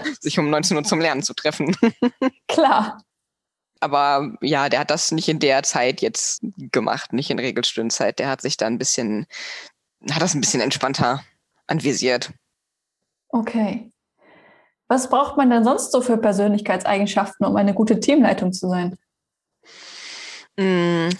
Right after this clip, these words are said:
Speaker 1: man muss sich guten Überblick verschaffen können. Also, wenn man der Typ ist, der sich gerne eher so in Sachen reinfuchst und, äh, sehr tief in die, in die, in die Materie reingeht, klar, das schadet jetzt auch nicht, ne? Also vor allen Dingen bei den,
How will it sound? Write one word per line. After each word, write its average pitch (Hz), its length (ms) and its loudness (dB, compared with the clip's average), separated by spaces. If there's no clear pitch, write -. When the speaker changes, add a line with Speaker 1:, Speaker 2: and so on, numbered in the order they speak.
Speaker 1:
man 165 160 0
muss 202 140 0
sich 240 180 -4
guten 190 340 -2
Überblick 147 420 2
verschaffen - 440 -6
können. 110 320 -4
Also, 147 680 0
wenn 160 120 2
man 160 120 2
der 160 140 0
Typ - 200 -4
ist, 160 240 0
der 160 120 2
sich 151 180 -4
gerne 156 400 0
eher 160 240 0
so 151 260 2
in 147 480 0
Sachen 160 300 -2
reinfuchst 202 680 0
und, 151 280 -2
äh, 131 180 2
sehr 139 460 -2
tief - 360 -2
in 160 120 0
die, 160 180 2
in 160 140 0
die, 156 100 0
in 127 80 0
die 160 100 0
Materie 160 640 -2
reingeht, 202 560 0
klar, 185 400 0
das - 320 -4
schadet 165 360 0
jetzt - 200 0
auch - 180 -4
nicht, 233 240 0
ne? 196 140 2
Also 156 140 -2
vor - 160 -2
allen 131 160 0
Dingen 143 160 0
bei 120 100 -2
den, 143 300 -2